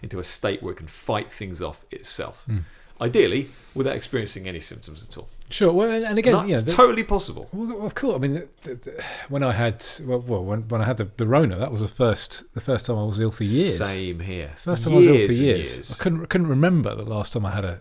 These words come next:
Speaker 2: a cold or anything. And,
Speaker 1: Yeah.
Speaker 2: and the only time, the only time in the last probably twenty years or so I've had colds and stuff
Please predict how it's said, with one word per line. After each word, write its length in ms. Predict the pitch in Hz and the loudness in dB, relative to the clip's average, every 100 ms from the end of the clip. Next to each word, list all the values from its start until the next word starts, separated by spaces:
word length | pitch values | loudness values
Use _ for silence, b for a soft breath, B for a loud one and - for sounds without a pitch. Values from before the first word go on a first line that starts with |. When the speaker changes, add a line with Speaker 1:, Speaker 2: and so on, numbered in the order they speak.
| - | -12
Speaker 2:
a 60 | |
cold 320 | - 117 101 90 | -10 -6 -4 -6
or 100 | 87 | -12
anything. 280 | 87 107 - | -12 -14 0
And, 120 | 147 | 2
Speaker 1:
Yeah. 60 | 180 | 6
Speaker 2:
and 100 | 165 | 6
the 60 | 185 | 6
only 160 | 190 | 4
time, 340 | - 147 131 120 B B B B | 2 0 0 -2 B B B B
the 80 | 143 | 0
only 120 | 175 | 0
time 360 | - 139 127 113 | 0 0 0 0
in 120 | 117 | 0
the 80 | 113 | 2
last 360 | 117 110 104 | 2 2 -2
probably 180 | - 117 | -2 -2
twenty 440 | 101 139 135 - 101 | -2 -4 -4 -4 -6
years 200 | 95 104 | -6 -8
or 60 | |
so 260 | - 98 - | -8 -10 -10
I've 120 | - | -12
had 240 | - 110 - | -10 -12 -10
colds 400 | - 110 107 - | -4 -2 -2 -6
and 100 | - | -12
stuff 380 | - - - | -12 -12 -16